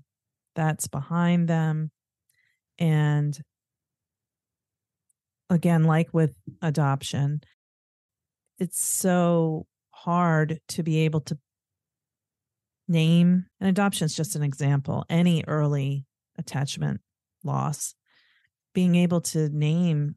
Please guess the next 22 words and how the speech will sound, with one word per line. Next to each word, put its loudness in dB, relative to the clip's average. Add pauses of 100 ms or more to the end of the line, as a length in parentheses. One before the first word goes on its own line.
(200)
"I -2
feel 2
this 0
way," -6 (140)
or, 0 (680)
"I 4
needed 4
this 2
and 2
I 2
didn't -4
get 0
it," -6 (280)
and 4
how 0
that 0
is 0
in -2
the 2
body, -4 (680)
or 2
the 2